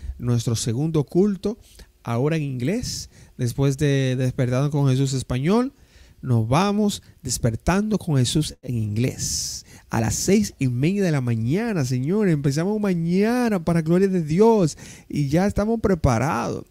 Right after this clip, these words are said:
estamos listos para empezar el culto en inglés mañana a las seis y media de la mañana. Y a todos aquellos que tienen amigos que no hablan español, amigos que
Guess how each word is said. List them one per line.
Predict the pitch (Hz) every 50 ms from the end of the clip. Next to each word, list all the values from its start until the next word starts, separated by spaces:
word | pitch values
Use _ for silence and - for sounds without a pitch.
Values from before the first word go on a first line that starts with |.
| _ -
estamos | 135 123 - 156 175 202 214 196
listos | 160 160 190 233 220 147 - _ - - - - _ _ _ - - - - - _ _ _ _ _ _ _ _ _ _ _ - 143 -
para | 170 170 165 165
empezar | 165 151 160 160 156 175 180 196
el | 208 202 185
culto | - 208 202 180 202 196
en | 185
inglés | 175 156 147 160 180 202 196 180
mañana | 175 156 147 147 156 175 185 180
a |
las | 165 156 147 -
seis | - 160 165 156 - -
y | 147
media | 147 147 147 160 160
de | 156
la | 151 143 139
mañana. | 135 135 139 175 220 254 254 247 233 208 208 240 - - - - - - - -
Y | - - 139 135 135 135 131 131 127 131 127
a | 131 131 127
todos | - 147 151 170 175 165 - -
aquellos | 143 131 - - 156 151 151 147 143 -
que | 139 139 131
tienen | 123 131 135 147 147 143
amigos | 139 131 127 127 131 131 131 127 127 127 131 123 -
que | - 131 120 127
no | 127 127 127
hablan | 131 139 135 135 135
español, | 131 - - - 147 143 139 135 131 131 123 120 120 120 120 123 120 120 120 120 117 - - - - - - - -
amigos | - 131 131 135 135 139 139 135 135 139 131 - -
que | - - - 139 131 127 123 120 120 117 104 - -